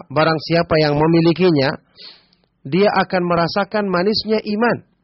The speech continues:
Sekali lagi, iman digambarkan sebagai sesuatu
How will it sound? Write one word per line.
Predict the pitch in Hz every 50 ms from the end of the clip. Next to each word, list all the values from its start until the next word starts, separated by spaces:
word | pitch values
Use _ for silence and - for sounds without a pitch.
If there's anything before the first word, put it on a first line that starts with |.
| _ _ _ _ _ _ _ _ _ _ _ _ _ _ _ _ _ _ _ _ _ _ _ _ _
Sekali | - - - 165 160 160 160
lagi, | 175 180 160 170 156 185
iman | 180 180 170 165 151
digambarkan | 139 151 147 143 156 170 165 - 165 151 135
sebagai | - 143 131 139 139 135 147 139
sesuatu | - 160 - 143 151 151 160 156 - 190 185 208 233 -